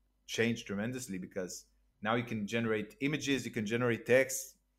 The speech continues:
I think the world is not far from just, you know, being able to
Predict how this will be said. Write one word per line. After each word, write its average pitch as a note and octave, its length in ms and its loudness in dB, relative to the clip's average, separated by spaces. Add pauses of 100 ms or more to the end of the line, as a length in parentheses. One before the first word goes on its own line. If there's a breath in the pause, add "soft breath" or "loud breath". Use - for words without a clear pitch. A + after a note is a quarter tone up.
(440)
I - 100 -6
think A#2+ 360 -8
the G#2+ 80 -8
world A#2 300 -2
is A2 160 -6
not A2+ 200 -2
far G#2+ 300 2
from G2 460 -4
just, - 440 -8
you G#2 120 -6
know, A2 240 -4 (260)
being G#2 160 0
able G#2+ 280 -2
to G2 180 -10